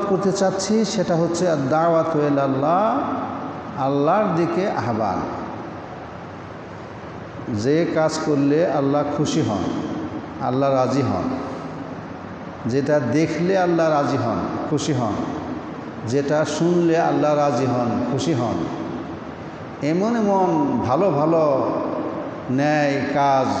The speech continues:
যে দিকে মানুষে, মানুষকে আহ্বান করা, ডাকা। আরেকটা হলো এর বিপরীত, বিপরীত না আবার বিপরীত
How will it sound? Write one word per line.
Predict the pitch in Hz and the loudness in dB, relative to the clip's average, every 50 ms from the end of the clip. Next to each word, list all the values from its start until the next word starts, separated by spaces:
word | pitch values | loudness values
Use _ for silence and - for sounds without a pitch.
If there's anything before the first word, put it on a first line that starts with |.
| - - - - - - - - - - - - - - 113 | -2 -2 -4 -4 -6 -6 -6 -8 -8 -8 -8 -10 -8 -6 -2
যে | 117 135 135 | 0 0 2
দিকে | 131 - 123 127 123 131 160 180 | 2 2 0 0 0 0 0 0
মানুষে, | 170 147 131 131 131 131 - - 175 208 254 - - - - - - - - - | 0 0 0 0 0 0 0 0 0 0 0 -2 -4 -6 -6 -6 -6 -8 -6 -4
মানুষকে | 123 123 139 190 - - - - | -2 -2 0 0 -2 -2 -2 -2
আহ্বান | 135 107 113 110 127 131 127 123 - | -2 -2 0 0 0 2 0 0 0
করা, | 104 95 92 87 85 - - | -2 -2 -2 -2 -2 -2 -2
ডাকা। | 120 123 123 - - 82 - - 82 - - - - - - - - - - - - - - - - - - - - - - - - - - - - - - - - - - - 139 | -2 -2 -2 -2 -4 -4 -4 -6 -6 -8 -10 -10 -10 -10 -12 -12 -12 -12 -12 -12 -14 -14 -14 -14 -14 -14 -14 -14 -14 -14 -14 -14 -14 -14 -14 -14 -14 -14 -14 -14 -14 -14 -14 -8 -4
আরেকটা | 131 147 160 - - 185 | -2 -2 -2 -2 -2 0
হলো | 170 175 190 190 214 240 254 - - 247 247 - - - | 0 2 2 2 4 2 2 2 0 -2 -4 -4 -4 -2
এর | 156 147 | -2 0
বিপরীত, | 151 147 175 175 160 175 165 165 160 165 175 - - - - - - - - - - - - - - - | 2 2 2 2 2 2 2 0 0 0 -2 -2 -4 -4 -6 -6 -6 -8 -8 -8 -8 -10 -10 -8 -4 0
বিপরীত | 147 175 180 165 180 185 202 226 185 - | 2 2 2 4 4 4 4 2 2 2
না | 208 220 240 | 0 2 2
আবার | 247 226 226 214 202 | 2 2 2 2 4
বিপরীত | 175 190 175 165 165 139 135 131 117 113 - | 4 4 4 4 4 2 2 2 0 0 -2